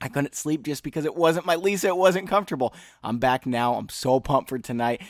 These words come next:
And guys, a quality night's sleep helps you recover from distractions faster. It prevents burnouts,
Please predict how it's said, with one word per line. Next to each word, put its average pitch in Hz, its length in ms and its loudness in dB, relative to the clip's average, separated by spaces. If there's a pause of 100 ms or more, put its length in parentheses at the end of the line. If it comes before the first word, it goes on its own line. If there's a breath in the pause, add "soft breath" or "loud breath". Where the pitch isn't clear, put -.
(120 loud breath)
And 180 100 -4
guys, 196 220 4
a 185 40 -2
quality 240 320 0
night's 175 220 -2
sleep 139 340 -4 (220 soft breath)
helps 180 220 2
you 180 80 -2
recover 151 340 0
from 143 160 -2
distractions 123 640 -2
faster. 113 400 -4
It 98 60 -10
prevents 139 380 -2
burnouts, 143 560 0